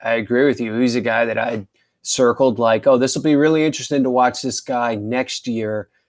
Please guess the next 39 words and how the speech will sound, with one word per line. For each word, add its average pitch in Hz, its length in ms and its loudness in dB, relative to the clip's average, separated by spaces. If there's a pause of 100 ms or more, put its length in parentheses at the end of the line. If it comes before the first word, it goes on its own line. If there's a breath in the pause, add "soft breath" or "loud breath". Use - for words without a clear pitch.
(160)
uh, 110 240 -2
you 117 320 -4
know, 107 200 0
see 127 200 0
if 113 60 -2
he 117 80 -4
can 120 100 0
be 120 120 2
a 110 60 0
top 123 320 0
twenty 120 320 -2
guy 113 600 2 (260)
his 113 220 -6
sophomore 110 580 0
year," 110 300 0
'cause 123 160 -2
he 117 120 2
did 127 180 2
seem 131 260 2
more 123 260 6
like 117 220 0
a 110 40 -12
developmental 113 640 0
guy, 110 460 0 (280 soft breath)
even 120 220 0
though 117 120 4
he 110 140 -2
showed 117 400 0 (160)
flashes 123 580 2
at 107 80 -6
Auburn 104 440 -2
this 101 260 -12
year. 117 320 -4 (460)
And 110 420 -4 (960)
so 131 380 4
to, 113 320 0
I 117 180 -2
don't 113 140 -2
know, 104 260 -4